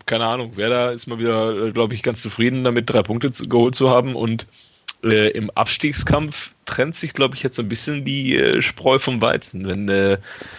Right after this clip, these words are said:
die Fortuna gewinnt, ähm, die f-, irgendwie so ein bisschen wie so das umgekehrte Eichhörnchen sind. Im Winter sammeln sie ihre Punkte und im Sommer brauchen sie die noch. Ähm, dann s-, haben die mit dem Abstieg, glaub ich, auch nichts viel zu tun. Mainz genauso.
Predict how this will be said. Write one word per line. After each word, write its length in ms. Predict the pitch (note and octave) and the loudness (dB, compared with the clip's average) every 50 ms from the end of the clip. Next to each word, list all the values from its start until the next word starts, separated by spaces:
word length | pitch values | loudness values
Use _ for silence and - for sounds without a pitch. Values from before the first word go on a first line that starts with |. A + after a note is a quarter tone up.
| - _ | -12 _
die 100 | - A#2+ | 0 0
Fortuna 520 | G#2+ - A#2+ A#2 - C3 B2+ C#3 D3+ D#3 D3+ | 4 4 2 2 4 4 4 4 6 6 6
gewinnt, 600 | D3+ C#3 C#3 D#3 D#3+ E3+ F3+ F3+ - - - - _ _ _ _ _ _ _ _ _ _ | 4 4 4 2 2 2 -2 -4 -6 -10 -12 -16 _ _ _ _ _ _ _ _ _ _
ähm, 540 | - B2 B2 B2 B2 B2 B2 B2 A#2+ A2+ A2+ - _ _ | 2 4 4 4 2 0 -6 -8 -10 -12 -16 -20 _ _
die 320 | - A#2 A2 A#2+ A#2 A#2 A#2 | -18 -10 -4 -2 0 0 0
f-, 180 | G#2+ - - - | 0 -4 -10 -12
irgendwie 260 | - - B2 A2+ A2 | -8 -6 -2 0 0
so 100 | G#2 G#2+ | 0 0
ein 100 | A2 G#2+ | 0 0
bisschen 480 | G2+ A2 - - A#2 A2 G#2+ G#2+ G#2+ G#2+ - _ _ _ _ _ _ _ _ _ _ _ _ - | 0 0 2 4 4 2 2 -2 -6 -8 -14 _ _ _ _ _ _ _ _ _ _ _ _ -4
wie 120 | A2+ A2 | -2 -2
so 200 | G2+ G#2 G#2+ G#2+ | 0 2 4 4
das 220 | G#2+ G#2+ G2 - | 4 4 2 -2
umgekehrte 600 | G#2+ - A2 A#2+ A#2 A2+ G#2 A#2+ A#2 G#2+ A#2 G2+ | -6 -6 0 2 2 4 4 4 2 2 2 2
Eichhörnchen 540 | E2 G#2+ A#2+ A#2 C3 A#2+ A#2+ A#2+ B2+ B2+ A#2+ | 2 2 2 2 2 0 0 0 -2 -2 0
sind. 240 | A#2+ B2+ C3 C3 C3 | 0 -2 -2 -2 -4
Im 120 | B2 A2+ G#2 | -4 -2 -2
Winter 300 | A2+ A#2+ A#2 B2+ A#2+ A2 | -2 0 2 2 2 2
sammeln 280 | A2+ A2+ A#2 A2+ A2+ | 2 0 0 0 -2
sie 120 | G#2+ A2 G#2+ | -2 -2 0
ihre 220 | F#2+ G#2+ G2+ G#2 | 0 0 0 -2
Punkte 500 | G2+ - A#2+ B2 B2 - - B2+ B2 A#2 | -2 -2 -4 -4 -2 0 2 4 4 4
und 240 | A2 A2 A2 - - | 2 0 -4 -4 -4
im 140 | - G#2+ G#2 | -4 -2 2
Sommer 420 | G#2 G#2+ A2 A2+ A2+ A2+ A2 - | 2 2 4 4 4 4 4 2
brauchen 360 | - - G2 G#2 A2 B2 B2 | 2 2 4 4 4 4 2
sie 100 | A#2+ B2 | 0 0
die 140 | B2 B2 B2 | 0 0 2
noch. 260 | B2 B2+ C#3 - - - - - - - - - - - _ - | 2 2 0 0 -4 -12 -20 -20 -20 -20 -20 -20 -20 -20 _ 0
Ähm, 480 | - A2+ A2 A2 A2 A2 A2 G#2+ G#2+ G#2 - _ _ _ _ _ _ _ _ | 2 4 6 6 4 4 0 -2 -6 -8 -12 _ _ _ _ _ _ _ _
dann 400 | - G#2 G#2 G#2+ G#2 G#2+ D#2 B1+ - - G1+ _ _ - C2 | 0 0 0 0 -4 -6 -8 -12 -16 -20 -20 _ _ -16 -12
s-, 160 | G2+ G#2+ G2+ | -10 -4 0
haben 200 | G#2+ G#2+ A#2 A#2+ | 2 2 4 4
die 60 | A#2 A2+ | 4 2
mit 100 | A#2 A2 | 2 2
dem 60 | G#2 | 0
Abstieg, 360 | - G#2+ - - - B2 A#2 | -2 -4 -2 -2 -2 0 2
glaub 180 | C3 A#2+ A#2+ D#3+ | 2 2 2 2
ich, 80 | B2 | 0
auch 80 | A#2+ - | -2 -2
nichts 160 | D#3 D3 - | -4 -6 -4
viel 140 | - G#2 F2 | -6 -6 -6
zu 100 | - F#2+ | -6 -10
tun. 300 | - - G2 G2 G2 G2 | -6 -4 -4 -4 -2 0
Mainz 300 | G2 F#2+ G2 A2+ A2+ - | 2 2 2 2 0 -2
genauso. 640 | - G#2+ G2 G2 G2+ A2+ B2+ C3 D3 D3+ E3 E3+ E3 | -2 0 2 4 4 4 6 6 4 4 4 2 -2